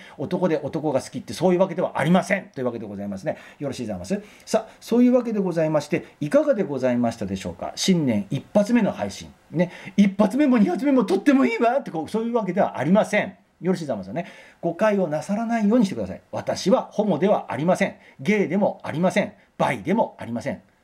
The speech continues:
ノーマルでございます。というわけでございましてですね。さあ、二千二十三年、ね、また、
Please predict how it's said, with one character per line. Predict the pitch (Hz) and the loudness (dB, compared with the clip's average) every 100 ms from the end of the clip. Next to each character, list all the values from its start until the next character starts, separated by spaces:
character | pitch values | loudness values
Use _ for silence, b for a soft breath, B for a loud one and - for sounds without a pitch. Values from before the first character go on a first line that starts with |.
| _ 120 | _ 0
ノ | 175 | 2
ー | 147 | 2
マ | 143 | 2
ル | |
で | 190 - | 0 -4
ご | - | -6
ざ | - | -10
い | - | -12
ま | - | -16
す。 | - - | -12 -4
と | |
い | 156 | -2
う | |
わ | 143 | -2
け | |
で | 123 | -4
ご | 104 | -4
ざ | 104 | -4
い | |
ま | 98 | -6
し | 92 | -8
て | |
で | 95 | -8
す | |
ね。 | 135 B B | -10 B B
さ | - - | -2 -2
あ、 | 131 | -4
二 | 123 | -2
千 | 135 113 | 0 0
二 | 135 | -2
十 | 123 101 | -4 -2
三 | 139 151 | 0 2
年、 | 160 156 - | 0 -2 -4
ね、 | 165 - B B | -4 -4 B B
ま | - | -2
た、 | 202 180 | 0 0